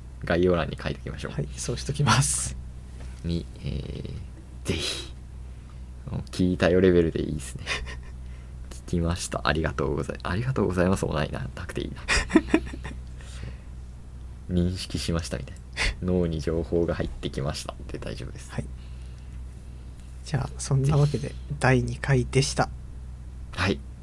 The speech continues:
Speaker 1: ありがとうございました。あ、あとTwitterっすね。
Speaker 2: あ、なるほど。
Speaker 1: Twitter、しょぼいTwitterをちょっとやり始めて、頑張っていきたいので。えー、アッ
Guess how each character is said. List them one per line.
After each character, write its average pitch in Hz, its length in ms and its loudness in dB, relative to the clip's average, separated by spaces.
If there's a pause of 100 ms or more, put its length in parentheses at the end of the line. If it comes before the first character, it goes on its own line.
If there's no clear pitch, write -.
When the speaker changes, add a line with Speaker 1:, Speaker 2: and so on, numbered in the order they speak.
(220)
Speaker 1:
あ - 40 -2
り 82 60 0
が 85 100 -2
と - 120 -4
う 87 40 0
ご 82 80 -2
ざ 80 120 -2
い 82 40 -2
ま 80 100 -4
し - 40 -10
た。 - 80 2
あ、 87 200 6
あ 90 40 4
と 90 100 0
Twitter 113 520 6
っ 113 40 6
す - 120 -2
ね。 - 100 -2
Speaker 2:
あ、 147 200 8 (260)
な 131 80 0
る 127 80 0
ほ 127 80 2
ど。 117 80 0
Speaker 1:
Twitter、 104 680 -2
し - 100 -4
ょ 104 60 2
ぼ 113 120 4
い 92 60 4
Twitter - 540 -2
を 85 80 0
ち - 140 -8 (140)
ょ 90 60 0
っ - 20 -2
と - 60 -4
や 87 140 0
り 87 80 -2
始 90 200 0
め 80 100 0
て、 - 200 -6 (680)
頑 76 160 -4
張 78 60 -4
っ - 40 -6
て - 180 -8
い - 60 -6
き - 80 -10
た 69 100 -4
い 73 60 -4
の 71 100 -8
で。 - 120 -6 (1200)
え 78 300 -4
ー、 80 60 -4
ア 82 40 -4
ッ - 40 -6